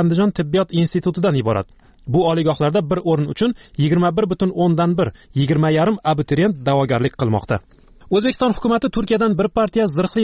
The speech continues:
mashinalarni xarid qilishni rejalashtirmoqda. Bu haqda Sputnik nashri Mudofaa vazirligi matbuot xizmatiga tayanib xabar qildi. Kelishuv tafsilotlari Turkiya mudofaa vaziri Nurettin Janiqli boshchiligidagi delegatsiya a'zolari bilan Toshkentda bo'lib o'tgan muzokaralar chog'ida muhokama qilingan.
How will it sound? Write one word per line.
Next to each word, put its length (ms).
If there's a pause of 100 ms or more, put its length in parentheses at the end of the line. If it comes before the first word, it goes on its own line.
mashinalarni 600
xarid 240
qilishni 320
rejalashtirmoqda. 640 (480)
Bu 100
haqda 280
Sputnik 460
nashri 320
Mudofaa 380
vazirligi 360
matbuot 320
xizmatiga 420
tayanib 280
xabar 260
qildi. 200 (440)
Kelishuv 360
tafsilotlari 540
Turkiya 320
mudofaa 360
vaziri 240 (300)
Nurettin 440
Janiqli 360 (120)
boshchiligidagi 640
delegatsiya 540
a'zolari 360
bilan 200
Toshkentda 500
bo'lib 200
o'tgan 280
muzokaralar 560
chog'ida 340
muhokama 400
qilingan. 320